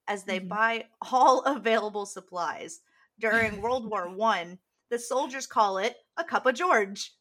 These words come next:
Speaker 2: Oh, okay.
Speaker 1: <laughs> When the troops returned home, they continued to desire the product.
Speaker 2: Yeah.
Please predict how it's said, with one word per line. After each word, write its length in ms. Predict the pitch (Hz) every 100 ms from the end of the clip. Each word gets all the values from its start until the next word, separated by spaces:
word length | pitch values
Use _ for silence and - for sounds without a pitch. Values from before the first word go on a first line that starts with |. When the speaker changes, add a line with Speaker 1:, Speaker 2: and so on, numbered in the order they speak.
| _ - 339 539 698 640
Speaker 2:
Oh, 200 | 240 392 - 466 508
okay. 260 | 370 269 -
Speaker 1:
<laughs> 40 | 370 - - 370
When 180 | - 302
the 80 | 302
troops 340 | 247 330 320 311
returned 360 | - 302 254
home, 420 | 247 285 277 285 254
they 100 | 240
continued 600 | 233 220 - 277 269 254
to 100 | 214
desire 500 | 190 180 190 190 196
the 80 | 185
product. 540 | 175 - - - _ _ _ _ _ _ -
Speaker 2:
Yeah. 300 | 202 254